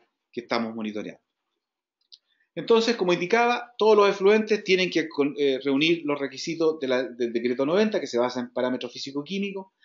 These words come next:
Cada una de estas descargas tiene su propio requerimiento de monitoreo en el ambiente que recibe estas descargas, y los elementos que explican los requerimientos de monitoreo en nuestro país están dados por el conocimiento científico, la literatura,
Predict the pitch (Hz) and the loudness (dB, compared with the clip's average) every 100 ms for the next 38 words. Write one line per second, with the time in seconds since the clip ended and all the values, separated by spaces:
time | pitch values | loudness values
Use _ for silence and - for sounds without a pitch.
0 | - - - _ _ - 214 226 226 - | -20 -20 -20 _ _ -2 0 2 2 0
1 | - 202 208 196 185 196 180 175 202 196 | -4 -2 2 2 2 0 -2 -2 -2 -2
2 | 180 - - 233 214 180 160 160 185 180 | -4 -8 2 4 4 0 -4 0 2 2
3 | 170 156 156 165 165 156 156 156 143 151 | 0 -2 -4 -6 -6 -4 -2 -4 -2 0
4 | 165 170 147 135 131 147 147 143 135 127 | 2 2 2 0 2 0 0 -4 -4 -4
5 | - 190 202 202 196 185 - 202 202 208 | -6 -2 -2 -2 -6 -6 -6 -4 -4 -8
6 | 208 _ _ _ - 170 165 165 160 208 | -14 _ _ _ -14 0 4 6 6 4
7 | 233 233 254 254 _ _ _ _ _ _ | 0 0 0 0 _ _ _ _ _ _
8 | _ _ _ _ _ _ _ _ _ _ | _ _ _ _ _ _ _ _ _ _
9 | _ 165 160 156 156 147 127 _ 233 202 | _ 2 4 4 4 0 -6 _ 0 2
10 | 143 123 135 135 135 139 175 180 190 190 | 0 0 -4 -2 0 0 0 0 0 2
11 | 185 180 190 208 202 - - 135 139 156 | 2 2 6 6 4 -2 -10 -10 -8 -8
12 | 180 180 202 208 - 156 156 156 151 160 | -4 0 0 -2 -6 -6 -4 -4 -2 -2
13 | 156 151 120 123 135 143 175 175 - 107 | -2 -4 -8 -6 -6 -6 -12 -8 -8 -8
14 | 101 - 180 - 117 127 147 208 208 196 | -8 -10 -10 -12 -14 -8 -6 -4 -4 -4
15 | 190 | -6